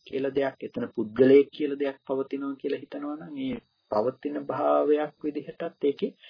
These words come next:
ඒ අසාරත්වය කියන දේ අපිට දකින්න පුළුවන්කම තියෙනවා. බුදුරජාණන් වහන්සේ පැහැදිලි කරලා, පැහැදිලි කරනවා හරියට මේ, අ,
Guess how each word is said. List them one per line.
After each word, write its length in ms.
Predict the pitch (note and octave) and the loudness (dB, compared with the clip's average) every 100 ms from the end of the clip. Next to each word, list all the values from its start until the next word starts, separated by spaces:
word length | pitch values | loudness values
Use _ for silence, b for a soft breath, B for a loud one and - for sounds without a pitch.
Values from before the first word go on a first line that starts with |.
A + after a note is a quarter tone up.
| B B B | B B B
ඒ 140 | D#3 | 2
අසාරත්වය 720 | - - D3 D3+ D3+ - D3+ | 2 0 2 2 0 0 -2
කියන 260 | D3+ D3+ D3 | 0 0 0
දේ 160 | D3 D#3 | 2 2
අපිට 260 | C3+ C#3 - - | 2 -4 -6 -6
දකින්න 360 | - B2+ C3 C3 | -2 -2 -2 -6
පුළුවන්කම 480 | B2+ A#2+ A2 - A2 | -4 -2 -4 -4 -12
තියෙනවා. 340 | G2+ G2+ F#2+ - _ _ | -10 -12 -14 -18 _ _
බුදුරජාණන් 540 | A#2 A#2 A#2+ A#2 A#2 | -4 -2 -2 -4 -6
වහන්සේ 420 | A#2 A2+ - A2 A2 - - | -8 -10 -10 -8 -8 -12 -20
පැහැදිලි 400 | - G2+ G#2 A2 | -10 -8 -6 -8
කරලා, 280 | - G#2+ G2+ _ | -6 -6 -6 _
පැහැදිලි 380 | - G2 G#2 A2 | -10 -8 -6 -6
කරනවා 400 | - G#2 A2 G3 - _ _ _ _ _ _ _ - | -6 -8 -8 -12 -12 _ _ _ _ _ _ _ -18
හරියට 360 | - B2+ C3+ C3+ | -8 -2 0 0
මේ, 240 | C#3+ G#2 F#2 _ b b b _ | -4 -4 -6 _ b b b _
අ, 80 | - | -10